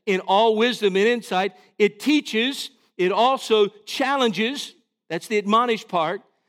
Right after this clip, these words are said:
And how do you do this? As you sing to God in your hearts. Psalm hymns and spiritual songs. He's not talking about categories. He's just talking about the variety of ways you can do that. Let the word of Christ dwell in you richly through all of this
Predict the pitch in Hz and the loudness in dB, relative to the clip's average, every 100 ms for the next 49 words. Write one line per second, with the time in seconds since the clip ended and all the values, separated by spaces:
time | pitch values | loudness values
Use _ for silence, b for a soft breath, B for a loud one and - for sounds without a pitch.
0 | _ _ - 175 151 - 226 240 240 220 | _ _ -8 -6 -6 0 0 0 -2 -2
1 | 247 190 160 - 196 180 190 175 - - | 0 2 0 -2 -4 -4 -6 -8 -6 -4
2 | 285 254 226 220 233 214 208 196 196 254 | -2 -2 2 2 4 2 0 -2 -2 -2
3 | 240 156 - - b b - 254 240 180 | -2 -2 -8 -20 b b -2 2 2 0
4 | 147 b b - - 262 214 165 - 190 | -6 b b -10 -2 0 0 -2 -8 -12
5 | 165 - 240 226 202 - 240 196 185 214 | -12 -4 -4 -4 -6 -2 0 -2 -4 -4
6 | 233 240 220 - 202 247 226 175 190 196 | -2 -2 -4 -4 -6 -4 -2 0 -2 -2
7 | 220 220 220 240 226 208 202 196 214 233 | -10 -14 -6 -2 0 -2 -2 2 2 2
8 | 220 202 220 214 202 190 165 247 196 185 | 0 0 0 -2 -8 -8 -6 -2 -2 -4
9 | B B B 180 240 269 - _ _ 190 | B B B -4 0 0 -2 _ _ -2
10 | 185 247 294 233 240 247 226 - 180 277 | 2 2 2 -2 2 2 2 -2 0 2
11 | 262 220 208 247 - 220 214 202 214 277 | 2 0 0 -2 -4 -8 -2 0 2 2
12 | 262 214 196 | 2 2 2